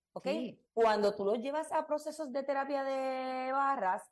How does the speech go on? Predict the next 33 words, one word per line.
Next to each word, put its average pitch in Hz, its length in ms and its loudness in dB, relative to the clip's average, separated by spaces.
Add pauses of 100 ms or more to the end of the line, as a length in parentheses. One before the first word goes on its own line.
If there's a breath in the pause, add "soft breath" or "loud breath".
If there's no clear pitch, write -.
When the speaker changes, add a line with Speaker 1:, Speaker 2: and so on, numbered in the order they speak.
(140)
Speaker 1:
no 165 160 -10
es 156 60 -10
un 160 160 -10
proceso 175 340 -8
tan 185 200 0
largo 170 280 2
como 190 180 -4
los 185 140 0
adultos, 180 440 -4
eso 175 100 -12
es 165 60 -12
bien 156 140 -8
Speaker 2:
Ujú. 170 80 -6
Speaker 1:
importante, 180 680 -2 (220)
no 180 140 0
crean 170 220 -2
que - 80 -2
vamos 165 180 0
a 170 60 -6
tener 165 260 -2
el 165 100 0
Speaker 2:
¿Cuánto 294 280 2
Speaker 1:
niño 330 60 0
Speaker 2:
tiempo 226 540 -2
para 214 200 0
los 220 120 0
adultos 226 320 -4
y 226 40 -8
cuánto 220 220 -6
tiempo 220 200 -4
para 208 200 0
los 196 140 -2
niños? 175 340 -8